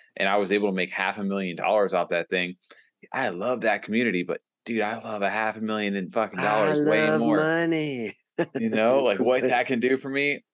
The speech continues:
Speaker 1: Absolutely. If you, and if you would have sold at a half a million, you can now go back and buy one right now and still have a few hundred thousand dollars.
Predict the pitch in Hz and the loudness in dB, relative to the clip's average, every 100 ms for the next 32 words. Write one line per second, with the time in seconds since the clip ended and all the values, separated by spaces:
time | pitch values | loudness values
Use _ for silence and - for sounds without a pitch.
0 | _ - 135 139 135 123 139 117 95 107 | _ -12 -8 -6 0 4 6 6 2 0
1 | 117 113 131 127 143 135 135 113 - 127 | -4 -2 0 2 2 4 4 4 2 4
2 | 143 135 120 - - 104 107 107 110 113 | 6 4 0 -8 -6 -2 0 0 -2 -2
3 | 113 113 131 117 110 110 - 101 90 80 | -2 0 0 0 -2 -6 -12 -10 -8 -4
4 | 85 95 95 92 95 98 98 85 80 82 | -2 0 2 2 2 0 -2 -8 -6 -2
5 | 92 87 90 87 92 92 95 92 78 80 | -2 -2 -4 -4 -4 -2 -2 -2 -4 -8
6 | - 82 85 87 85 - 92 90 85 87 | -6 -6 -2 -2 -2 -4 -6 -6 -6 -2
7 | 85 82 80 78 76 - - | -2 -2 -4 -6 -6 -8 -10